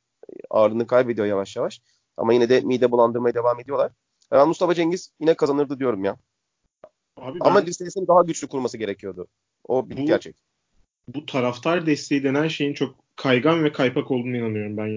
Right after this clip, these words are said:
Speaker 2: yalnız. Yani Mustafa Cengiz'in arkasında bir taraftar desteği olduğuna da inanmıyorum bu arada.
Speaker 1: Abi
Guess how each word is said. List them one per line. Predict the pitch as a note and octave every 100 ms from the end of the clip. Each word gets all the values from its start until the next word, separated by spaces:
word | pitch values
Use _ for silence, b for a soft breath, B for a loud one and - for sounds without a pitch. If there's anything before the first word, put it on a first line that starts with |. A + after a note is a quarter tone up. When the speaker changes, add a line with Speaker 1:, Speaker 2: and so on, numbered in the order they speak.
| G#2+
Speaker 2:
yalnız. | G#2 G#2+
Yani | B2
Mustafa | A#2 C3+ D#3+
Cengiz'in | D3 F3 F#3+
arkasında | F#3 F3 E3+ F#3
bir | F3
taraftar | D#3+ C3+ C3 F#3 D#3+
desteği | D#3 F#3+
olduğuna | D#3 E3+
da | F#3+
inanmıyorum | C#3 E3+ D#3+ A#2 G#2+
bu | G#2 G#2+
arada. | - _ _ _ _ _ -
Speaker 1:
Abi | D#3+ D#3+